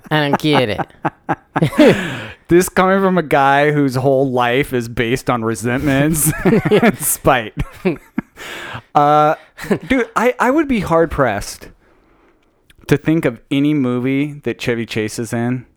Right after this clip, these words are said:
Speaker 2: that I like.
Speaker 1: Caddyshack? Vacation?
Speaker 2: Don't like Vacation. I don't like the Vacation franchise.
Speaker 1: Dude.
Speaker 2: I don't like it. I don't get it. It's just, I've never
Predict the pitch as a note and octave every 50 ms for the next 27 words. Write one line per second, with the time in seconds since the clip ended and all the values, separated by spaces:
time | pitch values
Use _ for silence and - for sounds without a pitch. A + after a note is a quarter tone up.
0 | _ _ _ _ _ _ _ _ _ _ _ _ _ _ _ _ _ A#2+ G#2+ G2+
1 | G2 F#2+ F2+ F2 E2 D#2+ D2+ - - - - - - - B2 A2+ - - C#3+ B2
2 | B2+ C3+ - _ - - - _ _ _ _ _ _ _ _ _ _ _ _ _
3 | _ _ _ - C3+ B2 - C3+ B2 A2+ - C#3+ C3+ B2+ B2+ - _ _ _ _
4 | _ _ _ _ _ _ _ _ - A2+ C3+ B2 D3+ D#3 D3+ D3 C3+ B2 - A#2+
5 | A2 - A#2 A2+ - - A2 G2+ - - A#2 A#2+ B2 B2 A#2+ A2+ - G#2 G2 G#2
6 | - A2+ A2 G#2+ - - G2+ F#2+ E2+ - - F2 E2+ F2 - C#2+ B1+ - - -
7 | - _ _ _ _ _ - - - - - - - _ _ _ _ _ _ _
8 | G#2 G#2 G#2+ A2+ G#2+ A2+ A#2+ A#2+ - D#2 - - _ _ _ _ _ - G#2+ G#2+
9 | G#2+ A2 G#2+ A2+ A2 A2 A2+ A2+ A2+ A2+ - _ _ _ _ _ _ _ _ -
10 | G2+ - - A2 G#2 - - - - G#2+ F#2 G2+ G#2+ A2 A2 G#2+ G2+ G#2+ G#2+ G#2
11 | G#2 G2+ G#2 G#2 G2+ G#2+